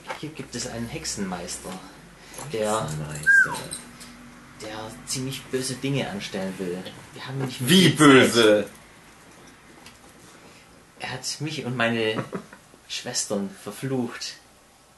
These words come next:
Speaker 1: Und sobald der Vollmond heute Abend
Speaker 2: Beschreib mal deine Schwestern, so rein offen.
Speaker 1: <laughs>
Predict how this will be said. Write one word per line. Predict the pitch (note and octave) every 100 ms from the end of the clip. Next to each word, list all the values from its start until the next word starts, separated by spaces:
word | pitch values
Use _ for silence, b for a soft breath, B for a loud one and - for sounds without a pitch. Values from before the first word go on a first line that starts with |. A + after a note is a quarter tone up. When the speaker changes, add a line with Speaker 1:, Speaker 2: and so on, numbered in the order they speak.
| _ _ _ _ _ _ _ - _ -
Speaker 1:
Und | B2 A#2+ - -
sobald | - B2 C3+ C3+ A#2
der | A#2
Vollmond | C#3+ C#3+ B2+ G#2+ A#2+
heute | A2+ A#2 A2
Abend | A2 G#2+ G2+ - - - -
Speaker 2:
Beschreib | B2+ - B2+ A#3 G3+
mal | A#2+
deine | G#2+ G#2 G#2+
Schwestern, | - A#2 A2+ - G#2 G2
so | G#2+
rein | G#2+ C3+
offen. | - D3 -
Speaker 1:
<laughs> | A3+ A#3 - - - - -